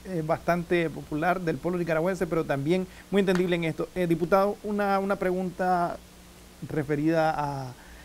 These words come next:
ese proceso de reactivación de la economía nicaragüense y la calificación de nuestro país. Eh,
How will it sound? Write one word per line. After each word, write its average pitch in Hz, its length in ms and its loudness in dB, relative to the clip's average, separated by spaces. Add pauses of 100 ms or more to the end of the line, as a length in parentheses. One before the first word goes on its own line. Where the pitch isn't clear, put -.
(680)
ese 175 240 2
proceso 175 380 2
de 175 40 6
reactivación 160 520 0
de 185 60 2
la 170 80 2
economía 165 340 -2
nicaragüense 175 800 0
y 175 300 2
la 160 160 0
calificación 156 960 -4 (240)
de 139 140 0
nuestro 151 260 -2
país. 117 400 -4
Eh, 135 160 -6